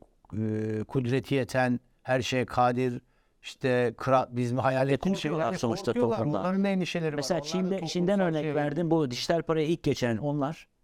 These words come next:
Speaker 2: dijital yuan yaptılar. Ki dijital parayı da geçen bölümde konuşmuştuk bir aile. Ee,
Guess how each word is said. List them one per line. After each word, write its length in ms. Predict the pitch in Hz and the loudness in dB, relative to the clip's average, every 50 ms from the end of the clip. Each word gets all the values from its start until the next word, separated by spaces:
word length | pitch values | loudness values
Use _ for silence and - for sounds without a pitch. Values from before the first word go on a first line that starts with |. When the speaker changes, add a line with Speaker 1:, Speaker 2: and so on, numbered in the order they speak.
| _ - | _ -6
Speaker 2:
dijital 340 | - 123 - - 151 135 127 | -4 -4 0 0 2 2 4
yuan 260 | 127 127 131 135 135 | 4 4 4 4 4
yaptılar. 460 | 123 110 101 - - - 107 123 143 | 4 2 2 0 0 2 2 2 2
Ki 180 | 131 - - 113 | 0 -2 -2 -2
dijital 260 | 110 101 - 127 117 110 | -2 0 2 2 2 2
parayı 200 | - 117 117 110 | 2 2 2 2
da 80 | 107 | 2
geçen 420 | 101 107 107 - - 110 107 104 107 | 2 0 0 0 0 0 2 2 2
bölümde 280 | 107 110 107 104 104 | 2 2 2 2 0
konuşmuştuk 560 | - - 110 113 107 - - - - - 95 | 0 0 0 0 0 -2 -6 -10 -8 -6 -2
bir 80 | - 101 | 0 2
aile. 260 | 98 98 107 139 160 - _ _ _ _ _ _ _ _ _ - - | 2 2 2 0 -2 -6 _ _ _ _ _ _ _ _ _ -10 -4
Ee, 320 | 113 113 110 110 110 110 | -2 0 0 0 0 -2